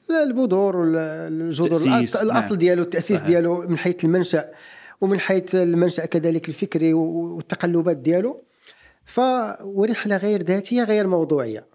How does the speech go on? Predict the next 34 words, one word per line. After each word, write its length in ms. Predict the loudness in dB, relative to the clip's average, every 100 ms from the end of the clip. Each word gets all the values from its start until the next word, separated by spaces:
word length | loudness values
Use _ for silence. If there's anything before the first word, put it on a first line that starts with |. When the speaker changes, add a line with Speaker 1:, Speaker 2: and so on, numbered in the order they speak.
| _ -2
Speaker 1:
غير 220 | 2 2
Speaker 2:
لماذا 260 | 4 2 2
Speaker 1:
ذاتية. 220 | 0 0
Speaker 2:
بالضبط 280 | -2 -4 -4
هذا 140 | -6
ال-، 380 | -6 -10 -10 -6
Speaker 1:
نعم، 240 | -6 -8 -12
آه، 220 | -12 -8 -4
غير 240 | -2 0
ذاتية 360 | -2 -2 0 0
Speaker 2:
التوصيف؟ 280 | 0 0
Speaker 1:
لأنه، 360 | 2 0 -2 -6 _ _ _ _ _ _ _ _ -14
آه، 260 | -12 -10 -4
هنا 180 | 0 0
المسيري 560 | 0 -2 -2 -2 -6
لا 180 | -2 -2
يتحدث 500 | -2 -4 -4 -4 -2
عن 140 | 0 0
رحلته 880 | -2 -2 -4 -2 0 0 0 -6 -10
ك-، 60 | -4 -2 -4 -8 -12 -16 -20 -14
أو 220 | -6 -4
عن 180 | -2 -2
حياته 760 | 0 2 4 2 0 0 2 2
كأب 480 | -2 -4 -4 -4 -2
وزوج 720 | 0 0 0 0 0 0 -2
وجار 640 | -2 -2 -2 0 0 -2 -2
و-، 220 | -2 -4 -8 _ -20 -20 -6
يعني، 420 | 0 2 2 0
آه، 140 | -8 -16 -18 -14
على 220 | -6 -4 0
سبيل 320 | 0 2 2
السرد، 440 | 0 0 0 -2
غير 160 | -4 -2
كيسرد. 440 | -2 -4 -4 -8